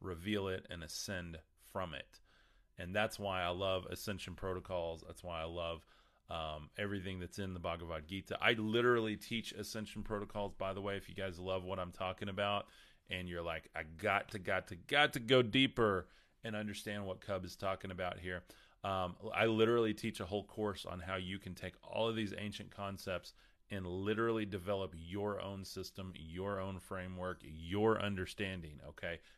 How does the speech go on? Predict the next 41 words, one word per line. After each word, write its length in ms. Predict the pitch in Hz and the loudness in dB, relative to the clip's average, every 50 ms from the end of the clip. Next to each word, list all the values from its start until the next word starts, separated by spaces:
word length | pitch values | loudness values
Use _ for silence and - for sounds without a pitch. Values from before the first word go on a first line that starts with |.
| _ - | _ -12
It's 240 | 90 90 - - - | -12 -10 -10 -6 -2
not 200 | 107 107 113 - | 0 0 0 0
mine 440 | 120 127 143 139 127 117 113 113 107 | 2 2 4 4 4 4 2 2 0
that 120 | 101 90 | 0 2
I'm 200 | 90 98 107 107 104 - - | 2 2 0 0 -4 -4 -4
feeding 420 | 139 131 123 113 104 98 98 95 | -2 0 0 0 0 -2 -2 -2
you. 320 | 90 87 87 85 85 90 - - - - - - _ _ - | -2 0 0 -2 -2 -4 -6 -8 -14 -20 -20 -20 _ _ -8
I 200 | - 98 101 101 | -4 -2 -2 0
literally 720 | 98 101 107 107 110 117 117 123 123 123 120 117 117 117 107 | 0 0 0 2 2 4 4 6 6 6 6 4 2 2 2
go 280 | 92 110 110 113 113 | 2 2 2 2 2
through 320 | 110 - 120 113 107 104 95 | 0 0 0 0 0 0 0
in 140 | 92 92 | -2 -4
hundreds 520 | 90 - - 110 113 120 113 113 117 104 104 | -6 -6 -4 -2 -2 0 0 0 0 0 -2
and 120 | 104 92 | -4 -6
hundreds 340 | 90 107 107 104 107 101 90 | -4 -2 -2 0 0 -2 -2
of 80 | 101 90 | -4 -4
videos. 540 | 87 101 101 98 95 92 90 87 85 - - - - - - - _ _ - | -4 -4 -2 -2 0 0 -2 -2 -4 -8 -12 -20 -20 -20 -20 -20 _ _ -8
Uh, 260 | 90 90 90 87 87 | -4 -2 -2 -2 -2
this 180 | 90 98 95 - | -2 -4 -6 -6
course 340 | - - 120 113 101 - - | -2 2 2 2 2 2 -2
is 160 | 98 90 - | -4 -6 -6
filled 300 | - - 117 107 98 107 | -2 0 0 2 2 2
up 160 | 101 92 - | 2 0 -2
so 340 | - - - - 113 110 110 | -6 -8 -2 0 2 2 2
quickly, 600 | 107 - - 117 113 - - 110 110 110 107 92 | 0 0 -2 -2 -2 -2 -2 0 0 2 0 0
and 100 | 92 92 | -2 -6
it's 180 | 90 90 - - | -8 -10 -10 -12
so 240 | - - 107 101 | -4 -2 0 0
massive, 540 | 101 101 95 95 98 98 - - 104 101 90 | 0 0 0 0 0 0 0 -2 -2 -2 -2
and 120 | 90 87 90 | -4 -4 -6
it's, 200 | 87 - - - 90 92 | -6 -8 -12 -12 -10 -8
we're 140 | 87 95 95 | -6 -6 -6
just 200 | 90 87 - - - | -6 -8 -6 -2 0
adding 380 | 82 92 95 101 98 98 95 | 2 2 2 0 -4 -6 -8
stuff 300 | - - - 107 92 - | -8 -4 -4 -2 -2 -4
to 180 | - - 98 95 | -6 -6 -6 -4
it 80 | 87 | -2
all 160 | 85 85 95 98 | -2 -2 -2 -2
the 80 | 101 | -2
time. 400 | 92 - 101 98 95 98 95 95 - - - - - - - - _ _ _ _ | -4 -4 -4 -2 -2 -2 -4 -6 -8 -14 -20 -20 -20 -20 -20 -20 _ _ _ _
Um, 560 | - 98 95 90 87 85 80 80 78 78 82 | -2 0 2 2 2 0 0 -2 -4 -6 -10